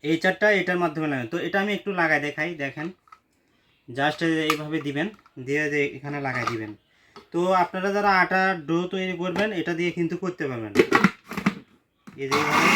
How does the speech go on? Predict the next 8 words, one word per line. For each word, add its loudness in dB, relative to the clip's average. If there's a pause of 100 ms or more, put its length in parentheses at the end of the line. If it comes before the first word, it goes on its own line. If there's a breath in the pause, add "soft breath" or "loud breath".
করা 2
যায়। 4 (840)
এখানে 4
কিন্তু 4
আপনারা 4 (1800)
ডোটা 0
করতে -4
পারেন। -4